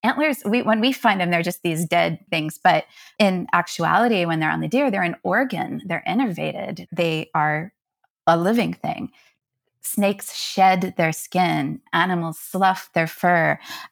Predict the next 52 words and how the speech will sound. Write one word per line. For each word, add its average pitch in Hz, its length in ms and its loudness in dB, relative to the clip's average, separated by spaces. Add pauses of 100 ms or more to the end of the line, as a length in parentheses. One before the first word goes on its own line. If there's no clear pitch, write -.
Honestly, 240 680 0
I 208 60 -6
thought, - 260 -10
"What 233 280 -6
does 294 180 -4
this 233 200 -2
mean?" 247 380 2
And 185 160 0
I 180 140 0
wrote 202 260 2
it 285 100 2
in, 202 160 0
I 180 140 2
wrote 185 200 2
it 262 100 2
at - 120 -2
the 185 60 -2
top 175 300 2
of 202 80 -4
a 180 80 -2
page 185 320 -2
of 185 100 -2
my 170 140 -4
notebook, 165 420 -2
"What 185 460 0
do 175 220 -2
we 170 140 -2
shed?" - 580 -4 (240)
So 262 100 4
I 240 40 6
was 226 100 2
glad 247 280 4
you 349 80 2
asked - 240 4
me 220 80 8
that 175 120 6
'cause 247 100 6
I 320 140 6
thought 208 220 6
about 202 260 6
it 180 80 4
a 175 80 6
lot. 202 400 6
And 175 200 2 (480)
I 220 80 6
think 254 380 2
in 226 140 4
this 208 200 -4
time 196 580 0 (480)
that 180 280 4
requires 190 880 0
us 165 460 -2